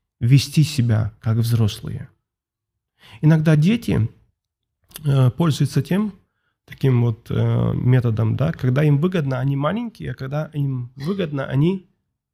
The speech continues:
взрослые. Замечали такое? Бывает такое, правда? И мы, как родители, взрослые, осознанно можем ребёнку объяснить:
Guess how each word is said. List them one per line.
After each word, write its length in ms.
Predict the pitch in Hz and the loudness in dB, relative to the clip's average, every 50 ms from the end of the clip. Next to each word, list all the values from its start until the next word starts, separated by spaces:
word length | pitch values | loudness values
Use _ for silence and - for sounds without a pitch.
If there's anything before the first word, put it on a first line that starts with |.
| _ _ _ _ | _ _ _ _
взрослые. 680 | 156 147 151 180 175 170 147 151 - - 110 110 104 123 120 | -4 -2 0 2 2 2 2 0 -2 -4 -6 -4 -4 -4 -2
Замечали 480 | 131 135 135 139 135 - 185 214 254 | 0 2 2 2 0 0 -2 -2 -2
такое? 320 | 240 - 147 - - 113 107 | -4 -6 -6 -4 -2 -2 0
Бывает 400 | 117 151 165 185 185 135 110 - | 0 0 0 0 0 0 -2 -2
такое, 240 | - 98 - 101 101 | -6 -6 -6 -6 -6
правда? 400 | - 127 - - 185 180 - - _ _ _ _ _ _ _ _ _ _ _ _ _ _ _ _ _ _ _ _ _ _ _ _ _ _ _ _ _ _ _ _ _ _ _ _ _ _ _ _ _ _ _ - | -4 -4 -4 -4 -6 -8 -10 -12 _ _ _ _ _ _ _ _ _ _ _ _ _ _ _ _ _ _ _ _ _ _ _ _ _ _ _ _ _ _ _ _ _ _ _ _ _ _ _ _ _ _ _ 4
И 100 | 135 135 | 6 8
мы, 100 | 156 - | 8 6
как 220 | - 143 123 - | 6 2 2 2
родители, 400 | 131 135 127 151 190 185 143 135 | 2 4 4 4 2 2 2 0
взрослые, 560 | 120 117 113 110 139 170 - - - 147 120 | 2 2 2 2 2 0 -2 -4 -4 -2 -2
осознанно 500 | 107 107 - - 156 151 147 139 127 117 | -2 -2 -2 -2 -4 -4 -2 -2 0 0
можем 420 | 117 120 131 131 120 - 131 131 - | 0 0 0 0 0 -2 -2 -2 -2
ребёнку 420 | 123 120 117 127 123 120 - 131 | -2 -2 -2 -2 -2 -4 -4 -6
объяснить: 400 | 127 127 143 127 - 131 117 - | -10 -10 -10 -8 -6 -6 -6 -6